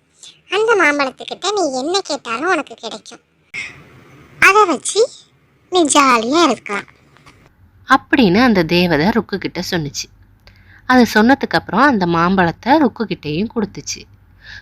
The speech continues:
Speaker 2: ருக்கு அந்த மாம்பழத்தை எடுத்துக்கிட்டு தான் வீட்டுக்கு வந்தா. அடுத்த நாள் ருக்குவோட அப்பா மாணிக்கம் ஒரு லாட்டரி டிக்கெட்டை வாங்கியிருந்தாரு. ருக்குவுக்கு அது தெரியும். ருக்குவோட பேர்லயும் பிறந்த தேதியிலையும் அது வாங்கியிருந்தாரு.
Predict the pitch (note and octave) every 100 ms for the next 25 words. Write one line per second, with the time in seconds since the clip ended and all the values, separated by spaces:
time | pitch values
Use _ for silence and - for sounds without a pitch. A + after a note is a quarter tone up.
0 | _ C#4+ D#4 - A#3+ C4 B3+ F#3+ F3 E3+
1 | G3+ A3+ G3 D#3+ D3+ - D3 C#3 A#3+ -
2 | B3 F3 F3+ - D#3+ - A3 G#3 C3+ A#2+
3 | - _ _ _ _ _ _ _ - B3
4 | D#4 - A#3+ D#3+ E3+ G#3+ F#3+ - G#3 F3
5 | D3+ - F3 D#3+ D3 D#3 D#3 D#3+ B3 -
6 | _ _ _ _ A#3+ A3 G3 F#3+ C4+ -
7 | C#4 F#3+ A#3 B3+ G#3+ E3 D#3+ D#3+ D3 C#3+
8 | - _ _ _ _ - B3+ - D#4 G#3+
9 | D#3 A3 D#3+ D#3 D3 C#3+ C#3+ - _ _
10 | _ - B3 - D#4 C#4 F#3+ - D#3+ D#3+
11 | D#3 D3+ A#3 D4+ A#3+ G3 E3+ D#3+ D#3 D3+
12 | D3 D#3+ C4+ B3 E3+ D#3 D3+ D#3 D3+ C#3+